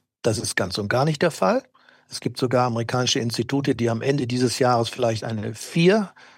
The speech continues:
also vier Prozent Inflation sehen. Einfach deswegen, weil der Effekt der Zölle jetzt richtig sichtbar wird. Der wird verzögert sichtbar und also nicht sofort.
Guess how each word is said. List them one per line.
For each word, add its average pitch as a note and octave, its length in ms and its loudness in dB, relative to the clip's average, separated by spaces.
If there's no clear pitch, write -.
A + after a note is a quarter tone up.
also A#2 220 -6
vier D#3+ 180 0
Prozent E3 500 0
Inflation E3 640 0
sehen. G3 320 2
Einfach B2 240 2
deswegen, B2 460 2
weil A#2+ 180 4
der A#2 100 -2
Effekt B2+ 360 -4
der A2 120 2
Zölle D#3 420 4
jetzt A#2+ 380 -2
richtig C#3+ 360 -2
sichtbar C3 460 0
wird. D#3 300 0
Der A#2+ 160 -4
wird C3 160 -4
verzögert D3+ 600 0
sichtbar F3+ 420 -2
und C3 140 -4
also A2+ 200 -2
nicht A2+ 180 -2
sofort. F#3 460 -2